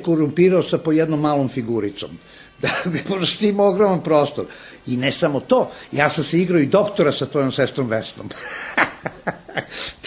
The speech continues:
Tako da, to su pakosti koje su prorađivale u ono vreme. Tu smo proveli jedno vreme, onda je moj otac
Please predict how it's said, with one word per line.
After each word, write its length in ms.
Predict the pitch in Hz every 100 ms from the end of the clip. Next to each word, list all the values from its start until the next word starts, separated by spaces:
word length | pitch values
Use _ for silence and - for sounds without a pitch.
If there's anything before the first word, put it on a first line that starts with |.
| -
Tako 280 | 214 - 185
da, 140 | - - - - - -
to 140 | 175
su 220 | - 147 - - _
pakosti 500 | 175 165 165 - 135
koje 160 | 147 135
su 260 | - 139 131 - - -
prorađivale 720 | 156 156 143 139 156 156 147
u 120 | 147
ono 140 | 147
vreme. 340 | 139 139 127 110 - - - - - -
Tu 160 | 170 165
smo 160 | -
proveli 380 | 123 139 143 135
jedno 200 | 135 123
vreme, 420 | 110 143 202 185 - -
onda 200 | 131 135
je 40 | 139
moj 180 | 139 139
otac 460 | 135 123 - -